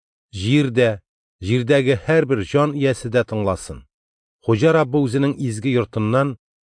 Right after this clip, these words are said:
сезгә каршы шаһитлык бирә. Күрегез, Раббы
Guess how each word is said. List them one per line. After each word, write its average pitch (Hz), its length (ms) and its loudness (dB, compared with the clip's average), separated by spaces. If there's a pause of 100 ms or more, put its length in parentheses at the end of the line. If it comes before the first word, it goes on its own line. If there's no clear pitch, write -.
сезгә 117 400 0
каршы 117 640 0 (120)
шаһитлык 110 600 -4
бирә. 82 360 -8 (480)
Күрегез, 113 540 0 (440)
Раббы 123 640 2